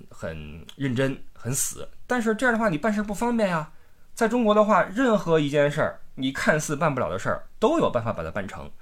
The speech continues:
这就是这个的好处。”大概其也就是告诉我说，中国这样有中国自己的，第一，这是国情啊，这是特色；第二，有它的好处。这话我觉得你说的对，是没错的。但是我想问你一句，就是，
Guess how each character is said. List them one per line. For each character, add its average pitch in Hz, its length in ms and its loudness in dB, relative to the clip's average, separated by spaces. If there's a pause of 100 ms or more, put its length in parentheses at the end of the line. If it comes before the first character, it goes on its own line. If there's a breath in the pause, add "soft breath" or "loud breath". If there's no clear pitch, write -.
(320 soft breath)
这 - 100 0
就 160 140 -2
是 131 140 -2
这 156 120 -2
个 107 80 -2
的 95 80 -2
好 - 280 -10
处。” - 240 -10 (240 soft breath)
大 156 100 4
概 151 140 6
其 127 140 -2
也 147 80 2
就 120 100 -2
是 123 60 -4
告 139 120 6
诉 110 80 -2
我 98 120 -2
说， 123 240 4
中 151 200 -4
国 135 140 0
这 135 80 -2
样 117 260 2
有 92 280 -2
中 135 200 -6
国 120 140 2
自 123 100 -6
己 101 120 -8
的， 82 400 -4
第 165 160 -2
一， 185 80 2
这 151 100 2
是 120 80 -2
国 139 140 2
情 131 120 0 (120)
啊， 101 100 -10
这 117 80 -4
是 127 80 -2
特 - 180 -4
色； - 120 -8 (100)
第 131 100 -4
二， 127 220 -2
有 82 100 -12
它 113 120 -6
的 117 80 -2
好 - 240 -10
处。 - 180 -14 (1120 loud breath)
这 214 140 0
话 208 180 6
我 104 80 -2
觉 120 80 0
得 180 60 0
你 135 100 -4
说 160 160 -6
的 175 60 -2
对， 180 260 -4
是 - 140 -10
没 131 100 -4
错 160 280 -4
的。 - 160 -10
但 156 160 0
是 135 100 -6
我 110 180 -4
想 85 240 -4 (280)
问 147 180 -2
你 87 60 -4
一 82 100 -8
句， 98 140 -6
就 92 120 -8
是， 80 240 -8